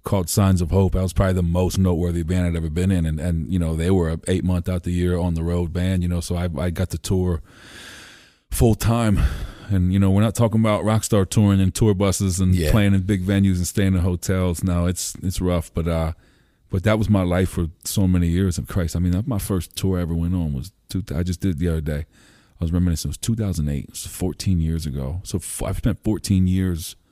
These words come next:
Speaker 1: consistently, um, being on the road, you know, playing dirty basements, thirty dudes beating the shit out of each other.
Speaker 2: Yeah.
Speaker 1: Uh,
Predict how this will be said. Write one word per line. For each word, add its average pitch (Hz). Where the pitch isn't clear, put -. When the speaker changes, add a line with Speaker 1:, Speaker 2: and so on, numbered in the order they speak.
Speaker 1:
consistently, 87
um, 92
being 101
on 104
the 113
road, 104
you 113
know, 92
playing 98
dirty 101
basements, 98
thirty 98
dudes 98
beating 98
the 101
shit 98
out 95
of 92
each 92
other. 92
Speaker 2:
Yeah. 87
Speaker 1:
Uh, 95